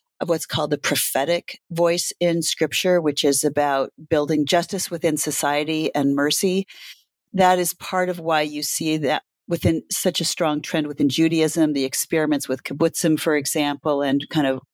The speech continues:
utterly kind of communal, compassionate societies. So these things are in conflict. And so what you see throughout the Christian tradition, throughout kind of the,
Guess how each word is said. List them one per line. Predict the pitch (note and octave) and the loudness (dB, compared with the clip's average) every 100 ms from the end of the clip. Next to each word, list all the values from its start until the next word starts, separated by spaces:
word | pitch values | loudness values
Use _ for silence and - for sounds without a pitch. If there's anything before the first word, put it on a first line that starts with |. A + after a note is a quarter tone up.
| _ | _
utterly | E3+ D#3 D#3 D3 C#3+ - | 0 0 -2 -2 -2 -4
kind | - D3+ C#3+ | -4 0 0
of | C3 - _ | -2 -8 _
communal, | - E3+ D#3+ D3+ C#3+ | -2 2 4 4 0
compassionate | - D3 C#3+ D3 - D3+ - | -4 -4 -2 -2 -2 -2 -2
societies. | - C#3+ - C#3+ C#3+ C#3 C#3+ - - - - - - _ - | -4 -2 0 0 0 -2 -4 -6 -8 -16 -16 -18 -20 _ -4
So | - G3 F3+ - _ | 2 2 2 -2 _
these | F#3 A#3+ A3+ - | 0 2 2 2
things | C4+ E4 C#4+ | 4 4 4
are | G3+ - - _ | 0 -2 -8 _
in | G3+ F#3+ - _ _ _ | 0 0 -2 _ _ _
conflict. | - C4 C4 E3+ G2+ - - - - - _ | 2 4 2 0 -4 -4 -6 -6 -8 -10 _
And | G3+ F#3+ F3+ F3 | 2 2 2 0
so | - F3+ E3+ - | 2 2 0 -4
what | - F3+ G3+ B3+ | -4 0 0 0
you | A#3 G#3+ | 0 0
see | - - G#3 G3 F#3+ F#3+ - | 0 0 2 4 6 4 2
throughout | - F3 E3+ F3 | 0 2 2 0
the | E3+ | -4
Christian | F#3 D#3+ E3+ | -4 -2 -2
tradition, | E3 E3 D#3+ - E3 D#3 D#3 - _ _ _ | 0 0 0 2 2 2 0 -2 _ _ _
throughout | - E3+ E3 D#3+ D#3 - | 0 2 4 4 0 -4
kind | - D#3+ | -2 -2
of | D3+ | 0
the, | D3 | -2